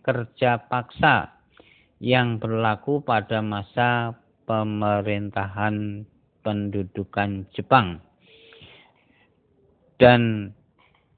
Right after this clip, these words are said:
Romusa ini, kalau kita ketahui, pada masa Belanda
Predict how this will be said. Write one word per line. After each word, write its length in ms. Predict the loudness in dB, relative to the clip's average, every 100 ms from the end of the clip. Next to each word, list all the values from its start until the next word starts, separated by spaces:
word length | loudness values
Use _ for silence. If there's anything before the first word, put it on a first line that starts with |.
| -4
Romusa 720 | 4 6 6 2 0 2 2
ini, 320 | 4 4 6 6 4 -2 -6 -14 -18 _ _ 0
kalau 480 | 4 6 4 0 -2
kita 640 | -4 0 2 4 2 -2
ketahui, 960 | -10 -4 0 2 4 4 4 0 -4 -10 -6
pada 400 | -4 -2 -2 0
masa 560 | -2 -4 0 0 0 -2
Belanda 640 | 0 0 2 4 4 2